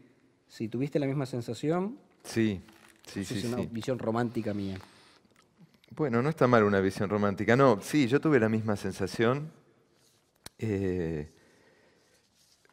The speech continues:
Speaker 2: yo diría que el, que el, que el problema de las dos culturas es también el, a, a veces el, el problema de las dos bibliotecas, ¿no? Como que el, el riesgo también es que,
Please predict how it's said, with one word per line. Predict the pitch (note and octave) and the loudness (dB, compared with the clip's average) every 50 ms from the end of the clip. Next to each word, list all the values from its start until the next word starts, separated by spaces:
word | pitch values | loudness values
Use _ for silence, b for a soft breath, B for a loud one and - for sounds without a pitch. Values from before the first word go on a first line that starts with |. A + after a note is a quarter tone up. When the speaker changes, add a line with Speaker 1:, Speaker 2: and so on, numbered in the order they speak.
| _ _ - - - | _ _ -20 -20 -8
Speaker 2:
yo | G#2+ A#2 C#3+ | -2 0 2
diría | C#3+ D#3 C#3+ D#3 D#3+ D3+ D#3 | 2 4 6 8 6 6 6
que | D3 C3 | 6 4
el, | A#2+ A#2 G#2+ - - - | 4 4 2 -2 -2 0
que | - G#2+ | 2 2
el, | G2+ - - | 2 0 -2
que | - A2+ | 0 0
el | G2+ F#2+ | 0 0
problema | - G#2 G#2+ G#2 G2+ A#2 B2+ C3+ C#3 B2+ A#2+ A2 | 0 2 2 2 4 4 2 2 4 4 4 4
de | G#2 G#2+ G#2 | 4 4 4
las | G2 G#2 G#2 | 2 2 2
dos | G#2+ A2+ A2 | 0 -2 -2
culturas | - A2 G#2 - - B2+ C3 B2+ A#2+ - A2+ | -2 -6 -6 -4 0 2 4 4 4 2 -2
es | G#2+ - | -2 -2
también | - G#2 F#2+ G#2 A2+ A2+ | -2 -2 0 0 2 2
el, | G#2+ G#2 - | 0 -2 -2
a, | - - - - F2+ | -8 -6 -4 -2 0
a | F#2+ | 0
veces | F#2+ G#2+ A2+ - A#2 - - | 0 0 0 -2 -6 -4 -4
el, | G#2 F#2+ F2 - | -4 -4 -4 -6
el | - F#2 | -10 -6
problema | - F#2+ F#2+ G#2+ A2+ G#2 | -4 -2 -2 0 0 2
de | G2+ F#2+ | 2 0
las | F#2 F#2 | 0 -2
dos | G2 G#2+ G#2+ | -2 -4 -2
bibliotecas, | A2+ G#2 G2 F#2 F#2+ F#2+ - - A2+ G2 - F#2+ F2 E2 G2+ | -2 -4 -2 -2 -2 -2 0 0 -2 -2 -2 -4 -6 -4 -4
¿no? | A2 A#2 A#2 | -6 -6 -4
Como | - G#2+ A2 G#2+ G2+ | -4 -4 -4 -4 -4
que | - G#2+ | -2 -2
el, | G#2 F#2 - | -2 -2 -2
el | G#2 G#2+ G2+ G2+ | -6 -6 -4 -2
riesgo | A#2 C#3 C3+ C#3 A#2 | -2 -2 -2 -2 -2
también | - A2+ A2 A2 A#2+ B2 B2+ | -2 -2 -2 -2 -2 -2 -2
es | C3 B2 A2+ - - - b b b b b b b b b b b b b b b b b b _ _ _ | -2 -4 -4 -6 -10 -12 b b b b b b b b b b b b b b b b b b _ _ _
que, | - A#2 A2+ A2+ A2 G#2+ G#2+ G#2 G#2 G2+ G2 G2+ G2 F#2+ F#2+ G2 G2 | -2 0 2 2 4 2 2 2 2 2 2 2 0 0 -2 -4 -6